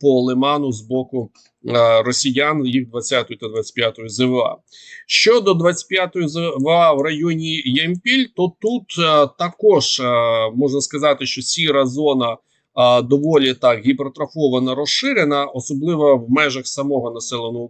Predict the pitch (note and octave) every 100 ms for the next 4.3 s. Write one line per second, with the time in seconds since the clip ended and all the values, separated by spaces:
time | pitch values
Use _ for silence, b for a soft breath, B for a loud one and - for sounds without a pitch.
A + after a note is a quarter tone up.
0 | - A#2 G#2+ - G#2+ - A#3 A#3+ D#3 D3+
1 | C#3 E3 G3 A#3+ - _ _ _ A#2 B2+
2 | B2+ B2 C3 D#3+ F3+ - D3 E3+ D3+ C3+
3 | C#3 D3 C3+ E3+ D3 - C#3 B2 C3 D3
4 | D#3 D3 C#3+